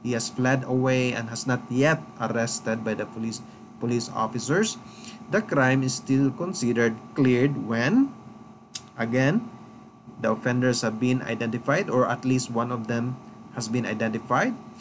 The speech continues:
There is sufficient evidence to charge him, and he has been charged before the prosecutor's office or any other court of appropriate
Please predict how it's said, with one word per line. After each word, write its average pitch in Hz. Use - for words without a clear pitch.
There 127
is 131
sufficient 127
evidence 123
to 117
charge 190
him, 127
and 180
he 233
has 220
been 190
charged 165
before 127
the 113
prosecutor's 120
office 110
or 151
any 190
other 143
court 117
of 117
appropriate 120